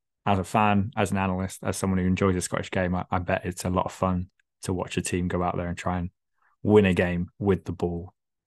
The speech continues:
Um, that's sometimes all you can ask for. Matt, you've spent an absolute age going very, very deep on Scottish football with us. So I want to say thank you. Thank you for your time.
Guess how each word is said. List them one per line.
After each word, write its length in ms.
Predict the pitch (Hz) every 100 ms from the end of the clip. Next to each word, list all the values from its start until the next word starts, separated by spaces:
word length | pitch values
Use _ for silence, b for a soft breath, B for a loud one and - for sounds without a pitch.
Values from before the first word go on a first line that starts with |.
| -
Um, 360 | 90 92 90 _ _ _ _ _ _
that's 160 | - -
sometimes 440 | 95 - 90 90
all 120 | 92
you 60 | 87
can 120 | 95
ask 220 | 92 90
for. 240 | - 87 - _ _ _ _ _ _ -
Matt, 460 | 117 104 92 - -
you've 540 | 117 110 107 101 - -
spent 240 | - 117
an 60 | 113
absolute 300 | 110 107 104
age 540 | 110 101 95 95 - -
going 280 | - 98 98
very, 180 | 101 101
very 180 | 101 95
deep 500 | - 104 - - - _ _ _ _ _ _ _ _
on 260 | 101 98 90
Scottish 300 | - - -
football 380 | - - 98 98
with 160 | 95
us. 380 | 95 98 - - -
So 680 | - - 95 92 90 90 87
I 80 | -
want 160 | 95 101
to 60 |
say 100 | -
thank 300 | 92 107 -
you. 160 | 135 160 - _ _ _ _ -
Thank 180 | 101
you 80 | 98
for 80 | 95
your 100 | 90
time. 480 | - 107 123 147